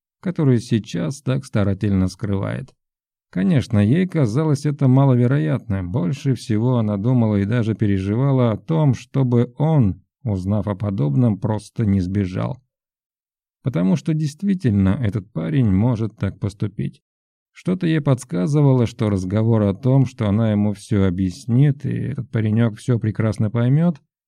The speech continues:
сейчас сама Елена вела просто для самоуспокоения. А вряд ли это будет так легко и просто, как звучит. Поэтому девушке предстояло еще много поработать над тем, чтобы все сделать аккуратно и правильно.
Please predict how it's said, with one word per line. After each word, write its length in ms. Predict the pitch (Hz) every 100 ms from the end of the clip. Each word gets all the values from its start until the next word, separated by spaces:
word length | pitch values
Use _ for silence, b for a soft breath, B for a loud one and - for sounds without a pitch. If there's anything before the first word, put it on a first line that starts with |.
| _
сейчас 480 | _ 175 165 160 147
сама 260 | 123 113 110
Елена 360 | 98 98 110
вела 280 | 98 95 101
просто 480 | 95 101 92 - 104
для 240 | 92 98
самоуспокоения. 1200 | 92 - 98 95 95 92 110 104 95 90 92 117 - _ _ _ _
А 160 | - 101
вряд 380 | 107 196 202 190
ли 120 | 175
это 360 | 160 127 127
будет 420 | 95 104 117 113 -
так 220 | 98 98
легко 360 | 98 - 104
и 120 | 101 98
просто, 640 | 107 147 151 - - 131
как 260 | - 101 90
звучит. 600 | 90 95 90 131 135 - _ _ _ _ _ -
Поэтому 520 | 113 185 196 214 202
девушке 560 | 131 170 180 - 160
предстояло 1040 | 143 135 117 - 117 104 110 156 151 135 92
еще 420 | 92 92 - 113
много 480 | 98 104 175 160 151
поработать 640 | 117 101 95 104 107 95
над 280 | 110 95 -
тем, 260 | 147 170 160
чтобы 380 | - 110 104
все 340 | 98 - 135 151
сделать 500 | 117 101 110 107 95
аккуратно 760 | 95 98 113 156 147 127 117 -
и 80 | 110
правильно. 640 | - 92 101 110 120 135